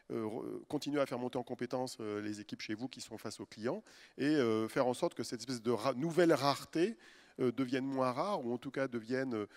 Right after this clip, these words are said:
valorisée, valorisable, pour ne pas sombrer dans un monde où tout est automatisé, tout est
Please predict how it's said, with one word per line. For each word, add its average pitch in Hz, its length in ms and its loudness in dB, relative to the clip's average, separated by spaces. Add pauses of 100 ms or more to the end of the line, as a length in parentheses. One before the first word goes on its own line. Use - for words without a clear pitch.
(140)
valorisée, 131 600 6
valorisable, 123 640 2 (580)
pour 147 360 2
ne 123 100 2
pas 156 160 6
sombrer 143 340 0
dans 127 180 2
un 117 100 2
monde 151 280 0
où 113 60 -6
tout - 220 -8
est 135 40 0
automatisé, 123 580 -4
tout - 260 -10
est 113 100 -2